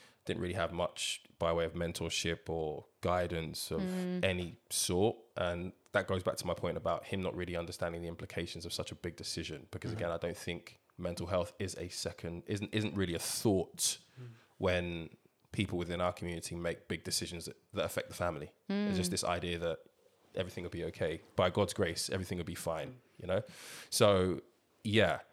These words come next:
Speaker 1: essentially, as a result of where I was, mad at the house, young, I stopped living for myself. And one thing that I always say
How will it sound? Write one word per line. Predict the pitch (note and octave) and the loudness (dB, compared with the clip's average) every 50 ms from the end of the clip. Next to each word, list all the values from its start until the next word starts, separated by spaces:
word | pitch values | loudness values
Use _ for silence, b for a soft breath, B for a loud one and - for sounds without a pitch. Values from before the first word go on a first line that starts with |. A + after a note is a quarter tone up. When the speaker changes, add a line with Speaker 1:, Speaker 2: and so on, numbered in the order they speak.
| b b b b - - | b b b b -10 -6
Speaker 1:
essentially, | G#2+ - - B2 A2 - F#2 F2 E2+ F2 F2+ F2 - _ _ _ _ - | -2 2 4 4 4 2 2 0 0 0 -2 -4 -8 _ _ _ _ 0
as | - F2+ F2 | 0 2 2
a | F2+ | 2
result | F2 F2+ G2+ G2 F#2 - | 4 6 6 6 6 4
of | F2+ F2 - - | 2 0 -2 -2
where | F#2 F2 F#2 F#2 F2 | -2 2 4 4 6
I | F2 | 6
was, | F2 F2 F2 F2 E2+ F2+ F#2 | 4 4 4 2 2 0 0
mad | F2+ F2+ F2+ F2 | 0 2 2 2
at | F2 | 2
the | F2+ | 2
house, | E2+ E2+ E2 - | 2 0 0 2
young, | G#2 G2+ F#2 F2 D#2+ | 4 4 4 4 2
I | E2+ | 0
stopped | - - - G#2 - - - - - - - | -2 2 4 4 4 4 2 -6 -8 -8 -6
living | F#2 F#2 F2+ F#2 F#2+ F2+ F2+ F2 E2+ | -2 0 2 2 2 2 2 -2 -4
for | - - F2+ | -4 -2 0
myself. | F2 E2 D#2+ E2 - - - - - G#2+ G#2 F2 C2+ - - - | 0 2 2 0 0 -2 -2 0 4 4 6 6 4 2 0 -2
And | F2 F2+ | 0 2
one | G2+ G#2 | 2 2
thing | - G2 F#2+ | 2 2 2
that | F2+ F2 | 2 4
I | F2 F2 | 2 2
always | F2+ F#2 F2+ | 2 0 0
say | - - F#2 F2 E2+ E2 | 0 2 2 2 0 -2